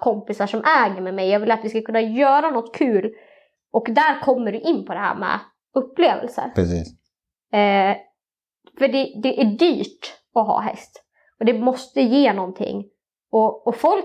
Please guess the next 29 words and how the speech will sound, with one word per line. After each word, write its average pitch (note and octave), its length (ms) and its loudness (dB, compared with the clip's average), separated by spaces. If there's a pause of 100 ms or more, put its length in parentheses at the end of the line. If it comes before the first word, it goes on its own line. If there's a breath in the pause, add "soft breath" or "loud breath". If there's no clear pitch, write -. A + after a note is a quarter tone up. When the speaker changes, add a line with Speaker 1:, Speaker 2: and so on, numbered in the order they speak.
Speaker 1:
är D#4 240 2
ju D4 60 2
beredda G3 500 0
att F#3+ 320 0
betala G3+ 720 0 (520)
i G#3 160 4
dagens G3 420 0
samhälle G#3+ 680 0 (420)
om A3 180 -2
det A#3 60 2
ger D4+ 300 4
någonting. G3+ 380 -8
Och G#3+ 100 -2
jag G#3+ 200 2
tror E4 420 2
att A3+ 200 -4
människan A#3+ 580 0
är A#3+ 340 2
mer A#3 500 2
beredd G3 340 2
att G3+ 140 -2
betala G3+ 640 0 (220 loud breath)
för G#3+ 200 2
en G#3+ 120 -4
upplevelse A#3+ 760 0
än G3+ 260 -4
för G#3+ 180 -6
en A3 100 -6
materiell A3 640 0